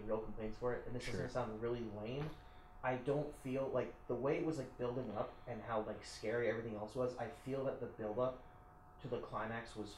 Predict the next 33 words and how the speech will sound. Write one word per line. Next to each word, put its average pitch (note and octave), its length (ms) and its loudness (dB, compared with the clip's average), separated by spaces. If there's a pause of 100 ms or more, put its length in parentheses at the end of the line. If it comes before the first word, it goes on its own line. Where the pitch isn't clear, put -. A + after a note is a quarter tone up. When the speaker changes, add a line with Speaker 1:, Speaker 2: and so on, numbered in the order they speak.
Speaker 1:
far G#2+ 180 6
scarier G2+ 380 -2
than G2 120 -8
the F#2+ 140 -8
climax - 400 -10
itself. - 220 -14 (480)
Speaker 2:
Sure, G2 340 8
I G2 60 2
think F#2+ 160 0
that's E2+ 180 -4
fair. F2 280 -2 (600)
Speaker 1:
Um, A#2 460 6 (420)
the B2+ 60 2
one C#3 140 4
thing E3 80 -2
that, D#3 100 2
like, A2+ 160 -4
really A#2 180 -2
got G#2+ 300 2
me G#2+ 80 -4
was, G#2 180 -2
um, F#2 200 -4 (1500)
when A2 120 -6
the G#2+ 60 -6 (100)
kid A#2 140 -4
was, A2+ 100 -2
like, A2 200 -2
in A2 60 -6 (300)
class, A2 440 -4 (200)
like, G#2+ 160 -4
looking A2+ 240 -6
at A2 160 -6
his G2+ 200 -10